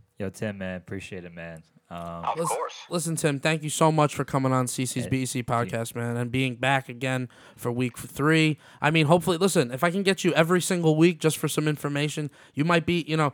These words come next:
Speaker 3: you might be that saving grace, that little extra in the extra that I need to just, you know, kill every single week, 'cause I, I need some wins, man. I'm oh and two
Speaker 2: All right.
Speaker 3: in one league, I'm two and oh in one league,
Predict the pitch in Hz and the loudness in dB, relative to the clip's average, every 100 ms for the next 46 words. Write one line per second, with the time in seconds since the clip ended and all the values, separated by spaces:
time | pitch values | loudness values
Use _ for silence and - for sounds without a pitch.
0 | - - 196 202 180 165 - 175 165 156 | -4 0 2 4 4 4 4 4 4 2
1 | 139 170 131 143 170 180 151 160 - - | 4 4 4 -2 0 2 2 0 -2 2
2 | 143 117 - 131 135 127 - 160 - - | 4 4 -4 -4 -2 -4 0 0 0 4
3 | 190 180 151 139 143 143 151 165 160 131 | 6 4 2 4 4 4 2 0 -2 -6
4 | 135 123 147 139 120 - _ - - - | -6 -6 -2 -2 -2 -12 _ -20 -18 4
5 | 196 170 113 - 143 147 - 139 135 143 | 8 8 4 -2 0 2 0 -2 2 0
6 | 117 135 120 - - 175 - 170 214 165 | 0 -6 -8 -12 0 0 4 2 2 2
7 | 165 151 160 135 139 127 123 - - 127 | 4 8 8 8 4 4 2 -6 -2 0
8 | - 175 202 190 - 190 175 170 170 175 | 8 10 10 8 8 8 8 8 6 6
9 | 170 160 - - 123 - 202 196 185 180 | 4 2 -6 -6 -4 4 8 10 10 8
10 | 175 151 165 165 160 160 | 8 6 4 4 4 2